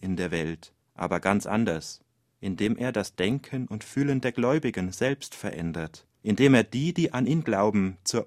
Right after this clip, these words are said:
Umkehr und zum Guten einlädt. Diese Einladung anzunehmen, dazu kann kein Mensch von außen gezwungen werden, weder mit Worten noch mit Waffen. Aber Simon und Judas haben sich darauf eingelassen. Sie haben Gottes Einladung angenommen.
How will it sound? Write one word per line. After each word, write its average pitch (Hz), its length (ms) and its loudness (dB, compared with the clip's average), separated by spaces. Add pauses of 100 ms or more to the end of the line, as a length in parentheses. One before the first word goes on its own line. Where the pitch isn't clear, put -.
Umkehr 151 600 -2 (180)
und 120 280 -4
zum 131 200 0
Guten 165 420 0
einlädt. - 600 -4 (360)
Diese 165 300 -2
Einladung 107 500 2
anzunehmen, 85 800 -4 (120)
dazu 123 320 -8
kann 135 320 -4
kein 107 200 0
Mensch 90 300 2
von 90 200 -4
außen 104 420 -2
gezwungen 123 540 -2
werden, 90 360 -4 (280)
weder 92 200 -2
mit 92 160 0
Worten 98 540 2
noch 120 180 0
mit 127 180 -2
Waffen. 92 460 -4 (340)
Aber 113 200 -4
Simon 151 440 0
und 113 180 -4
Judas 160 540 -4
haben 135 280 0
sich 104 180 -6
darauf 98 300 -4
eingelassen. 82 720 -6 (180)
Sie - 180 -10
haben 120 220 -2
Gottes 139 340 -2
Einladung 127 560 -2
angenommen. 85 680 0